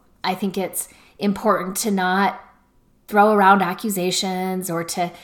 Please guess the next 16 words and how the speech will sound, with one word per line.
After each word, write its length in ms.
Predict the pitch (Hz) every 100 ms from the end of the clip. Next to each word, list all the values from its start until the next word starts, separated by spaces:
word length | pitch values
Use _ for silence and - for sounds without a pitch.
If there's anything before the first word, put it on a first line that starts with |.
| -
see 260 | - - 226
the 140 | 220
other 180 | 214 220
person 600 | 202 214 196 202 196 190
as 160 | 190 196
a 40 |
threat 640 | 196 - 180 185 175 -
or 100 | -
to 140 | 180 196
see 160 | -
the 160 | 196 202
other 160 | 196 202
person 560 | - 190 - 185 180 -
as 220 | 180 185
the 100 | 214
villain, 500 | 190 180 175 190 196